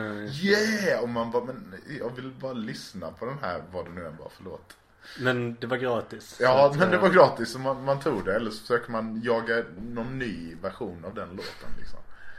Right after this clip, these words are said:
Speaker 2: Men när jag, när jag laddade, när jag var där, det som jag
Speaker 1: Mm.
Speaker 2: gjorde då var att jag gick in på Ginsa, också Blast from the Past,
Speaker 1: Mm.
Speaker 2: och kollade så här topplistorna.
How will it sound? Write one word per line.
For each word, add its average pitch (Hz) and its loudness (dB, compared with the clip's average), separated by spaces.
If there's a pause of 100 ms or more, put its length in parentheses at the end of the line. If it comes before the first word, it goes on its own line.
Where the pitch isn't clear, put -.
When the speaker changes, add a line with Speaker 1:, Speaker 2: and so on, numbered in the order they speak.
(540)
Speaker 2:
Men 107 -2
när 110 -2
jag, 107 4
när 123 2
jag 123 4
laddade, 123 0
när 117 -2
jag 127 4
var 123 4
där, 101 4
det 123 -2
som 143 -6
jag 147 0
Speaker 1:
Mm. 139 -2
Speaker 2:
gjorde - -8
då 131 0
var 110 4
att 107 -6
jag 104 0
gick 113 -6
in 131 -8
på 110 -12
Ginsa, 110 -6
också 98 -6
Blast 92 -6
from 95 -6
the 92 -8
Past, - -8
Speaker 1:
Mm. 101 -8 (140)
Speaker 2:
och 117 -10
kollade 113 -2
så 131 -4
här 104 -4
topplistorna. - -10